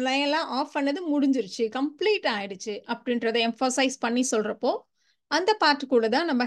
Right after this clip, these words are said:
having plus V three-ன்ற ஸ்ட்ரக்சரை நம்ம யூஸ் பண்ணணும். So, இந்த மாதிரி யூஸ் பண்றப்போ சப்ஜெக்ட் பார்த்துக்கோங்க, ரெண்டுலயும் ஒண்ணு தான். So,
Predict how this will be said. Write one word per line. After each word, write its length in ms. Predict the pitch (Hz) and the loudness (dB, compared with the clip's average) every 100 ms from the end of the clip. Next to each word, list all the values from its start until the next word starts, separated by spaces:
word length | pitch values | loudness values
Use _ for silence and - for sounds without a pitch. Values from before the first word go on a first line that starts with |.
| 233 | -2
having 360 | 233 240 285 294 | -2 0 -2 -2
plus 140 | 233 240 | -2 -4
V 100 | 240 220 | -8 -6
three-ன்ற 280 | 240 226 202 - | -6 -6 -6 -6
ஸ்ட்ரக்சரை 460 | 208 - 233 294 440 _ _ _ - 226 | -8 -6 -4 -4 -6 _ _ _ -8 -4
நம்ம 180 | 214 277 | 0 0
யூஸ் 160 | - - | -2 -8
பண்ணணும். 280 | - 240 - _ _ - | -12 -12 -20 _ _ 2
So, 60 | 294 | 4
இந்த 120 | 269 254 | 4 4
மாதிரி 240 | 269 311 302 | 2 0 0
யூஸ் 180 | 285 311 320 | 0 -2 -2
பண்றப்போ 360 | 294 269 285 349 403 _ _ - - | 0 0 0 0 -4 _ _ -8 -2
சப்ஜெக்ட் 400 | 311 - 381 - | -2 0 -2 0
பார்த்துக்கோங்க, 440 | 311 302 285 277 381 302 | -2 0 0 0 0 -2
ரெண்டுலயும் 400 | 226 233 240 202 | 0 0 0 -2
ஒண்ணு 160 | 196 196 208 | -8 -8 -8
தான். 120 | 392 _ _ _ _ _ _ _ _ _ _ _ _ | -10 _ _ _ _ _ _ _ _ _ _ _ _
So, 80 | - | -4